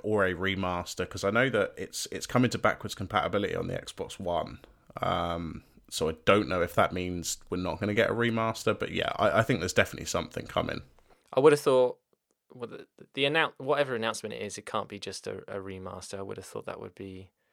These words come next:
Speaker 2: a bit, a bit weak to announce at an E three event, and Rockstar, for, for all I know, don't have anything else to show at this year's E three because they'll probably be spending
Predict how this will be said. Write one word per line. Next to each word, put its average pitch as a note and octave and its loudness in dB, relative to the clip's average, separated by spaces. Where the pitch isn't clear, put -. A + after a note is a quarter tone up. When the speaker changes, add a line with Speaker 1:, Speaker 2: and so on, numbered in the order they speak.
Speaker 2:
a G#2 -6
bit, G2+ -2
a - -10
bit G2+ 0
weak G#2 -6
to - -12
announce G2 -4
at - -4
an G2+ -4
E G2+ -6
three G2+ -6
event, F#2+ -4
and G2 -12
Rockstar, G2 -2
for, A#2 -4
for B2 -6
all A#2+ 2
I A2+ 2
know, A2+ 2
don't G#2+ 0
have A2 -2
anything A2 -6
else A2+ -4
to - -12
show G#2 0
at G2 -12
this - -12
year's G2+ -8
E G2+ -10
three G2 -14
because G#2 -14
they'll G#2 -8
probably G#2 -8
be G2 -10
spending G2 -6